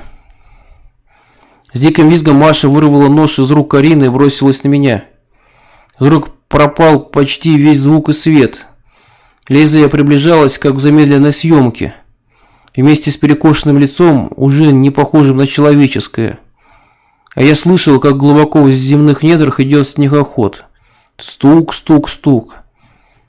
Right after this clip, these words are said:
Я не помню, как размахнулся, но помню, как со страшным треском березовая ветка встретила ее голову,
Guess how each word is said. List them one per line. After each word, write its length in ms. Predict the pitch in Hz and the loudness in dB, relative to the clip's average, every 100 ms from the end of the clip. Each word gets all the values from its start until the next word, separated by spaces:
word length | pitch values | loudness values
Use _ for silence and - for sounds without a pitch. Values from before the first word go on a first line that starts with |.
| _ | _
Я 180 | 123 139 | -2 2
не 100 | 151 | 2
помню, 360 | 151 180 165 143 | 2 2 4 2
как 220 | 147 143 | 0 -2
размахнулся, 720 | 143 139 151 160 170 165 - | -2 0 -2 0 0 0 0
но 100 | 139 | -2
помню, 380 | 135 165 156 147 | 0 0 2 0
как 240 | 139 143 | 0 -4
со 140 | - 147 | -2 -6
страшным 480 | - 147 143 - 139 | -2 -2 0 -2 -2
треском 500 | 147 160 - 127 113 | 0 -2 -2 -6 -4
березовая 560 | 123 139 143 139 139 | -2 0 2 2 2
ветка 400 | 139 156 - 131 | 2 0 -2 -6
встретила 640 | 107 - - 147 143 143 131 | -6 -12 -2 0 0 0 2
ее 160 | 139 | 2
голову, 560 | 135 147 127 107 101 | 2 2 2 0 -4